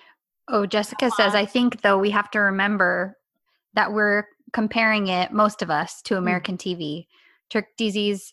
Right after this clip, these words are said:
Speaker 1: have a lot more romance base with, while not showing, while not showing a lot."
Speaker 2: That's
Speaker 1: So,
Speaker 2: very true.
Speaker 1: yeah, that's a good point.
Speaker 2: I will say, though, um, I mean, it is true. I am constantly comparing it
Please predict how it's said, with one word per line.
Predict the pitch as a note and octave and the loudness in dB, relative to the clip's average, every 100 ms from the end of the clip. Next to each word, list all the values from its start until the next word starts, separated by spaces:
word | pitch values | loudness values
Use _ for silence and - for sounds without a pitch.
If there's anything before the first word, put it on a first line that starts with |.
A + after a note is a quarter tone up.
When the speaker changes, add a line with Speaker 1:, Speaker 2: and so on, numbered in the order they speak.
| - | -6
Speaker 1:
have | F#3+ F#3+ | -2 0
a | F#3+ | 2
lot | F#3+ - | 2 2
more | G3 F#3+ F#3 | -2 -4 -2
romance | F#3 F#3 F3 F3 - | -2 0 -2 -4 -6
base | E3+ D#3 F3 - | -8 -6 -8 -8
with, | F3+ | -6
while | - F3+ E3+ | 2 2 2
not | F3 E3+ | -2 -4
showing, | - F3+ E3 - - - - | -4 -4 -4 -8 -16 -14 -4
while | F3+ F3+ | -2 -2
not | F#3 G3+ - - - | 0 0 -2 -12 -12
showing | - F3+ E3+ | -8 -6 -8
a | D3 | -6
lot." | E3+ E3 - - - _ _ _ _ _ _ _ - | -2 -2 -4 -16 -20 _ _ _ _ _ _ _ -20
Speaker 2:
That's | F3 - - | -20 -20 -8
Speaker 1:
So, | F#3 | -2
Speaker 2:
very | F#3+ F#3+ F#3 | 0 0 -4
true. | - _ _ _ _ _ _ _ - | -12 _ _ _ _ _ _ _ -10
Speaker 1:
yeah, | E3 F3 | -8 -8
that's | F#3 F#3+ | -10 -10
a | |
good | F3+ - | -12 -8
point. | E3+ E3 - _ _ _ _ _ - - - | -6 -6 -10 _ _ _ _ _ -20 -20 0
Speaker 2:
I | C4 | 2
will | C4 E4 | 4 2
say, | E4 A#3 A#3+ | 2 0 0
though, | G3 F3+ F3 F3+ - _ | 0 0 0 -4 -10 _
um, | A3+ G#3+ F#3+ F3 F3+ - _ _ _ _ _ _ _ _ - | -4 -2 -2 -4 -10 -20 _ _ _ _ _ _ _ _ -4
I | A3+ | -2
mean, | A3+ | 0
it | G#3 | 0
is | G3+ - | -2 -4
true. | F#3 | -8
I | F3+ F#3 | -4 -4
am | F#3+ F3+ | -6 -8
constantly | F3 F#3 - - F#3 | -10 -12 -12 -12 -12
comparing | F#3 F3 F3+ E3+ E3 | -12 -10 -10 -10 -12
it | D#3 - | -14 -14